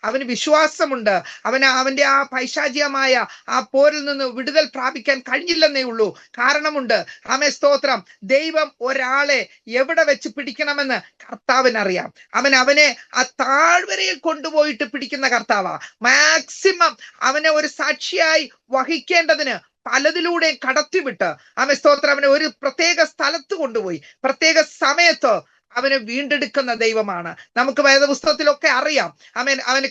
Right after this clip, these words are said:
കല്ലറയിൽ കിടക്കുന്ന, ആമേൻ, സ്തോത്രം, ഭൂതം ബാധിച്ച വ്യക്തികളെ, ആമേൻ, സ്തോത്രം, അവിടെ വെച്ചിട്ട് പിടിച്ച് കർത്താവ് പോയിട്ട്, ആ, ആ,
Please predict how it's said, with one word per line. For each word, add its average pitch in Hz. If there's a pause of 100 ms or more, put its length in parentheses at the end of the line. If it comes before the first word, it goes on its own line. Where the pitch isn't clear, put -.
കല്ലറയിൽ 294 (100)
കിടക്കുന്ന, 269 (340)
ആമേൻ, 269
സ്തോത്രം, 269 (240)
ഭൂതം 294
ബാധിച്ച 285
വ്യക്തികളെ, 269 (260)
ആമേൻ, 269
സ്തോത്രം, 277 (100)
അവിടെ 294
വെച്ചിട്ട് 311
പിടിച്ച് 277
കർത്താവ് 277
പോയിട്ട്, 269 (320)
ആ, 254
ആ, 269